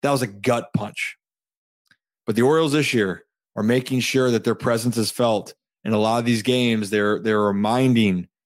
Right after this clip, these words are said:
the Blue Jays, they're reminding the rest of their division that they are here to play right now. And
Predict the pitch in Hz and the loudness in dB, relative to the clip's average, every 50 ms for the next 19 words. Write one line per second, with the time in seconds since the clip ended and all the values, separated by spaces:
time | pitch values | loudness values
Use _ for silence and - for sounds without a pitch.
0 | _ - 107 98 131 160 165 151 127 117 104 92 107 104 101 98 101 117 123 135 | _ -6 -4 0 2 2 2 2 2 0 0 2 2 0 2 2 0 0 0 0
1 | 143 151 151 143 131 123 120 113 110 120 120 113 - - 117 113 104 107 113 131 | 0 0 2 2 2 4 4 4 4 2 2 0 -2 -2 -2 0 0 2 2 2
2 | 127 113 110 104 104 98 - 110 107 104 98 92 - - 113 123 117 107 95 - | 2 2 0 0 0 -2 0 0 0 0 0 -2 -2 0 0 2 2 0 -2 -4
3 | - - 117 110 104 98 95 101 104 95 71 101 120 113 107 104 - _ _ _ | -2 -2 0 0 0 0 0 -2 -2 -4 -4 -6 -8 -8 -8 -10 -12 _ _ _
4 | _ _ _ _ _ _ _ _ _ _ _ _ _ - 147 151 147 143 135 127 | _ _ _ _ _ _ _ _ _ _ _ _ _ -4 -2 0 0 0 0 0
5 | 123 110 110 | 0 0 -2